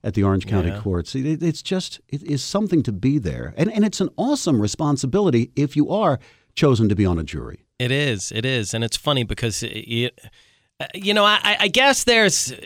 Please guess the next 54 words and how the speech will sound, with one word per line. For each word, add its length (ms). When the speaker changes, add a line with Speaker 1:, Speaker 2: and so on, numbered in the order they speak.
Speaker 2:
you 180
know, 100
look, 200
people 240
talk 320
about 260
their 100
profession, 520
even 220
people 240
that 120
I 100
work 300
with, 220
you 80
know, 80
you'll 100
see 160
them 140
post 260
on 140
Facebook, 420
you 60
know, 120
"Oh, 220
I 120
don't 180
like 180
what 80
I 60
do, 140
blah, 120
blah." 140
Listen, 280
I 160
love 380
what 100
I 80
do. 300
I 80
love 380
being 200
a, 140
a 80
lawyer. 400
I 120
love 280
being 160
in 60
the 60
courtroom. 480
I 80
always 340
have, 400